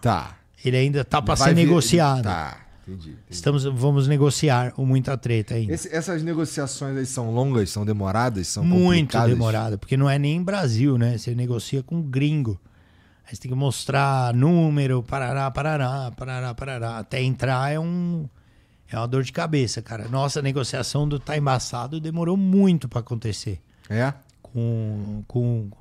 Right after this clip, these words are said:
Speaker 1: Tá.
Speaker 2: Mas deu tudo certo, graças a Deus.
Speaker 1: Existe, existem projetos que são criados já pra ir direto pro streaming também?
Speaker 2: Existe.
Speaker 1: Tipo, os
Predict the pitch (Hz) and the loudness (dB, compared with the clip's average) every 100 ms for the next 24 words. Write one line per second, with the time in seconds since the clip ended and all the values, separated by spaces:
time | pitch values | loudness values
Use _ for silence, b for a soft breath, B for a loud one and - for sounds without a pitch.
0 | _ _ - 90 92 92 - - 113 113 | _ _ -8 -6 -6 -8 -12 -6 -2 -2
1 | - - - - - 131 131 139 117 139 | -4 -12 -20 -20 -4 0 0 -2 -2 0
2 | 120 92 - - _ 120 107 104 117 110 | 0 -2 -10 -20 _ -10 -8 -6 -6 -6
3 | 95 - _ - 160 139 147 214 - 202 | -8 -14 _ -2 0 0 -2 -4 -4 -4
4 | 165 156 175 202 175 175 139 120 143 139 | -2 -2 -2 -4 -4 0 0 2 0 -2
5 | - 139 - 135 123 123 120 120 120 104 | -4 -4 -4 -4 -2 -2 0 0 -2 -2
6 | 104 139 - 135 127 110 110 117 117 104 | 0 0 0 0 0 0 -2 -2 -4 -10
7 | 98 - 120 143 104 95 95 123 160 b | -10 -8 -6 -4 -6 -8 -6 -6 -8 b
8 | b b b b b - 247 202 254 135 | b b b b b 0 2 6 6 6